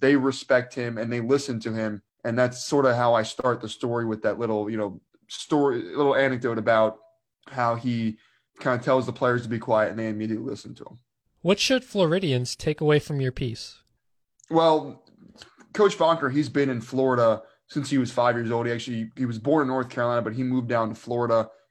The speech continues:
Speaker 1: uh, Winter Haven, Florida, when he was five,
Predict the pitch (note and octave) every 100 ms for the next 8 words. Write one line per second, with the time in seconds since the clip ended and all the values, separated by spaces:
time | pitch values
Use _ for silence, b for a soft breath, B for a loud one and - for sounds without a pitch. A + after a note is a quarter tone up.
0 | b _ A#2 A2+ G#2+ D3+ D3 C3 A#2 A2+
1 | B2 A#2+ A#2 A2 A2 A#2+ A2+ A2 - A#2+
2 | A#2 A2+ G#2